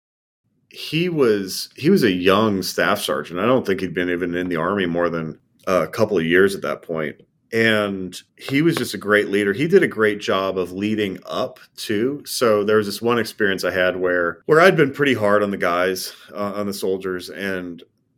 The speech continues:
and had begun to notice some sort of, like, some pushback and some cracks. And I, I didn't quite understand what was going on. And I, I asked him one night, and I, I'll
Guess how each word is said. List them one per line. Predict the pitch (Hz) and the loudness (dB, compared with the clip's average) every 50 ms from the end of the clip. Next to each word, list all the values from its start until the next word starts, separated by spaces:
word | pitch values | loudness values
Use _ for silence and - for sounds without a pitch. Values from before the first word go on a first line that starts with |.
| _ _ _ - | _ _ _ -2
and | 117 120 110 107 - - | 0 0 0 0 -2 -6
had | 120 120 117 | -8 -6 -4
begun | 120 131 156 170 | -2 0 2 2
to | 170 151 117 | 2 2 2
notice | 107 101 104 104 107 - - | 4 6 6 4 4 2 -2
some | 107 95 90 92 | -4 -6 -8 -10
sort | - - - 117 95 | -12 -6 -4 -2 -2
of, | 90 - - - - _ _ _ _ _ _ _ _ | -2 -6 -8 -12 -20 _ _ _ _ _ _ _ _
like, | 95 101 87 - - | -8 -8 -8 -8 -10
some | - 113 110 | -12 -12 -4
pushback | - 175 175 175 - - 139 123 117 113 - | 0 0 0 0 0 2 4 4 4 4 2
and | - 98 | -2 -8
some | - - - | -14 -14 -10
cracks. | - - 113 110 107 107 107 - - | -4 -2 0 2 2 0 0 -2 -6
And | 107 104 | -6 -6
I, | 107 | -4
I | 107 131 | -2 0
didn't | 139 151 147 - _ | 0 -2 -2 -4 _
quite | - - - 139 135 - - - _ _ _ _ - | -6 2 4 4 4 4 2 -6 _ _ _ _ -4
understand | 117 117 107 104 - - 113 107 107 | -2 0 0 -2 0 2 2 2 2
what | 104 95 | 2 0
was | 95 101 | -2 -2
going | - 107 101 98 | 0 0 2 2
on. | 98 101 101 101 98 | 2 2 2 0 0
And | 92 92 | 0 -2
I, | 92 90 87 - - - | -2 -2 -2 -4 -4 -2
I | - 107 110 | 0 0 2
asked | 131 175 208 - - - | 2 2 0 0 0 -2
him | 98 90 | -2 -2
one | 90 90 90 | -2 -2 0
night, | 90 90 87 87 82 - - - _ _ _ _ _ _ | 0 0 0 0 -2 -4 -8 -18 _ _ _ _ _ _
and | 104 107 104 | -8 -6 -6
I, | |
I'll | - - 90 101 98 - | -6 -8 -10 -12 -12 -14